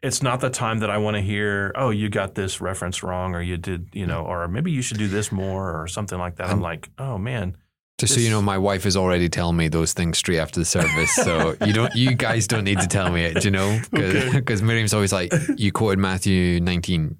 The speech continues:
Speaker 2: You actually read Matthew seventeen. You know that?" I'm like, "Oh, come on."
Speaker 1: Well, and I don't know about you, but I also, I come off of there thinking of all the things that I did
Speaker 2: I,
Speaker 1: wrong
Speaker 2: I,
Speaker 1: already.
Speaker 2: yeah.
Speaker 1: Like, in my head, I'm rehearsing, "Oh, I misquoted this," or, "I
Speaker 2: Yeah.
Speaker 1: did that," or, "I stumbled there." And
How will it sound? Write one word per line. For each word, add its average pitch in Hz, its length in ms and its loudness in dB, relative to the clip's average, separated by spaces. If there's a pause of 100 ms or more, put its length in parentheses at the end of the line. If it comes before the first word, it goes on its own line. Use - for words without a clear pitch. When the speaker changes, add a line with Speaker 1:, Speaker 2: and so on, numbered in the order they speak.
Speaker 2:
You 87 480 2
actually 95 320 2
read 85 120 2
Matthew 87 280 2
seventeen. 82 400 2
You 82 80 2
know 95 140 2
that?" 104 200 2
I'm 104 120 2
like, 117 180 2 (100)
"Oh, 139 300 2 (100)
come 151 240 2
on." 95 260 2 (220)
Speaker 1:
Well, 170 220 4
and 185 120 2
I 214 120 2
don't 269 80 2
know 220 80 2
about 151 180 2
you, 156 140 4
but 127 180 4
I 156 140 2
also, 180 320 4
I 175 180 2
come 156 240 0
off 151 180 2
of 139 120 0
there 113 160 2
thinking 139 320 0
of 131 80 2
all 135 180 4
the 151 100 0
things 131 280 0
that 123 100 2
I 107 80 2
did 139 380 0
Speaker 2:
I, 110 60 0
Speaker 1:
wrong 165 280 4
Speaker 2:
I, 135 140 2
Speaker 1:
already. 160 320 4
Speaker 2:
yeah. 120 120 2
Speaker 1:
Like, 110 280 -2
in 143 160 2
my 139 160 2
head, 165 280 2
I'm 135 160 0
rehearsing, 123 400 0
"Oh, 113 220 0
I 98 120 2
misquoted 98 680 0
this," 92 280 0
or, 87 120 2
"I 76 80 2
Speaker 2:
Yeah. 76 120 0
Speaker 1:
did 104 200 -2
that," 95 240 -2
or, 85 40 0
"I 85 80 -2
stumbled 98 540 -4
there." 95 280 -4
And 85 140 -6